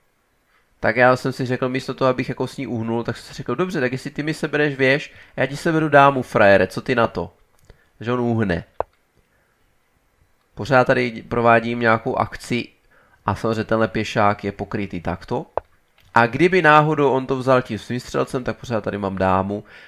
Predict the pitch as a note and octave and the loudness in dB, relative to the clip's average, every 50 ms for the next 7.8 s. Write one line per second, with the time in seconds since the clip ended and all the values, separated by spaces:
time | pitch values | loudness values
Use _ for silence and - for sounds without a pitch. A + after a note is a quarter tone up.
0 | - _ _ - A2+ G2+ A2 - - A2+ A2 A#2 A2 A2 G#2+ A2 G#2+ G#2 - - | -20 _ _ -6 -4 -4 -4 -6 -6 -2 2 4 4 4 4 2 0 -2 -2 -4
1 | A#2+ G#2+ A2 - - - A#2+ A2 A2 - - A2 G#2 - G#2+ G#2 G#2 G#2 G2+ G2+ | -2 -2 -2 -4 -4 -4 -2 -2 -2 -2 -4 -4 -2 -2 -2 0 2 4 4 4
2 | F#2+ G2 G2 G2 G2 F#2+ G2 F#2 F#2 G2 F#2 F#2 F2+ F2 F2 - _ _ _ - | 2 0 -2 0 0 0 0 0 -2 -2 -2 0 0 -2 -2 -6 _ _ _ -6
3 | - B2+ A#2 A2+ - G2+ F2 F#2 F2+ F#2+ F#2+ F#2+ G2 G2+ G2+ G2 G#2 G2+ G2+ G2+ | 2 2 2 2 2 -2 -4 -6 -6 -4 -4 -4 -4 -4 -4 -4 -2 -2 -2 -4
4 | G2+ G2 G2+ F#2+ F#2 E2+ F2 F2+ - - - - _ C3 B2 A#2+ A#2 A#2 A2+ G#2+ | -4 0 2 2 2 2 0 -2 -6 -6 -6 -6 _ -2 2 4 4 4 4 2
5 | G#2 G#2+ G#2 G2+ F2+ F2+ F#2 - _ _ - B2 A#2+ A#2 - _ _ C3+ B2 B2 | 0 -2 -2 -2 -2 -4 -6 -14 _ _ -4 -4 -4 -4 -6 _ _ -2 0 2
6 | B2 A#2+ A#2 - - - - - _ _ _ _ _ _ _ _ _ _ _ _ | 2 0 -2 -6 -16 -20 -20 -20 _ _ _ _ _ _ _ _ _ _ _ _
7 | G2 F#2+ F#2+ F#2+ F#2+ F#2+ G#2 G#2+ A2 G#2+ A2 G#2+ G2+ - - | 0 2 4 4 2 2 0 -4 -4 -4 -2 -4 -4 -6 -10